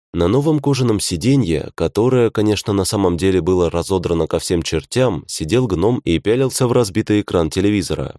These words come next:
по которому через чудо-очки транслировали бокс. Моему мозгу нужно привыкнуть к происходящему. Я встряхнул головой и попробовал усесться на стул, который стоял чуть в стороне.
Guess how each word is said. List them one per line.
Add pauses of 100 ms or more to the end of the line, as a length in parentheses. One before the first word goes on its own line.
по
которому
через
чудо-очки
транслировали
бокс. (300)
Моему
мозгу
нужно
привыкнуть
к
происходящему. (140)
Я
встряхнул
головой
и
попробовал
усесться
на
стул,
который
стоял
чуть
в
стороне.